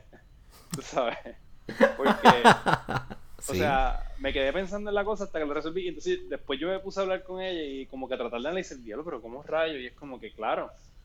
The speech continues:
Speaker 1: o sea, eh, llevo, qué sé yo, ¿cuánto? Diez años, doce años, catorce años, eh,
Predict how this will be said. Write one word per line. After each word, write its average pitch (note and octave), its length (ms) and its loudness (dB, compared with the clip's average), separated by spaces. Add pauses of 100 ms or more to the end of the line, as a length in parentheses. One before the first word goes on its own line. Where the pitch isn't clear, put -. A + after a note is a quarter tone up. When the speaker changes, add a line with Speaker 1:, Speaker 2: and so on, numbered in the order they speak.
(160)
Speaker 1:
o A#2+ 80 -16
sea, G#2+ 460 -4 (640)
eh, A2 960 -8 (100)
llevo, C3+ 340 0
qué C#3 100 -2
sé D3+ 200 0
yo, C#3+ 340 6
¿cuánto? B2+ 400 -2
Diez D#3 540 2
años, D#3 440 0
doce D#3+ 340 4
años, E3 280 4
catorce C#3+ 460 2
años, C#3+ 400 2 (640)
eh, A#2+ 520 0